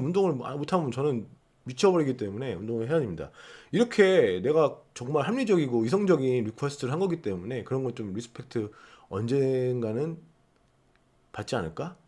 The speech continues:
그 안 에이치 더블유님? 어, 그냥 그게 본인이 갑자기 이렇게 하지 마시고 그냥 "나는 그런 사람입니다"를 좀 사람들로 하여금 받아들이게, 어,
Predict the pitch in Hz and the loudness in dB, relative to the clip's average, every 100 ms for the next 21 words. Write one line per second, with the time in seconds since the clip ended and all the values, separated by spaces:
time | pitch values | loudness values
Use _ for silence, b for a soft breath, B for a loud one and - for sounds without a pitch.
0 | _ _ _ _ _ _ _ _ 90 87 | _ _ _ _ _ _ _ _ -14 -14
1 | 80 - _ _ _ _ _ _ _ _ | -14 -20 _ _ _ _ _ _ _ _
2 | _ _ - _ _ _ 95 110 104 107 | _ _ -20 _ _ _ -6 -4 -4 -6
3 | - 95 101 101 147 214 _ b b b | -6 -4 -4 -4 -6 -10 _ b b b
4 | b _ - 82 82 - - 233 170 - | b _ -14 -12 -12 -6 2 4 4 -4
5 | - 151 220 131 b b b - 214 226 | -8 2 4 4 b b b 2 4 4
6 | 220 202 160 - _ - - - 240 233 | 2 2 -2 -6 _ -12 -10 8 10 10
7 | 180 170 185 214 190 120 185 175 101 - | 4 4 2 4 2 2 0 0 0 -6
8 | b b b b b - 214 220 196 165 | b b b b b 0 4 6 4 -4
9 | - _ _ _ _ _ - 165 226 165 | -14 _ _ _ _ _ 2 4 6 6
10 | 185 175 240 208 170 151 156 151 175 160 | 6 6 6 6 6 6 6 2 0 -2
11 | 170 220 208 175 165 175 160 143 120 127 | 0 -2 0 0 2 2 0 -2 -4 0
12 | 165 170 160 156 117 b b b b b | 2 2 2 2 0 b b b b b
13 | _ _ _ _ 123 113 101 - | _ _ _ _ -4 -2 -4 -10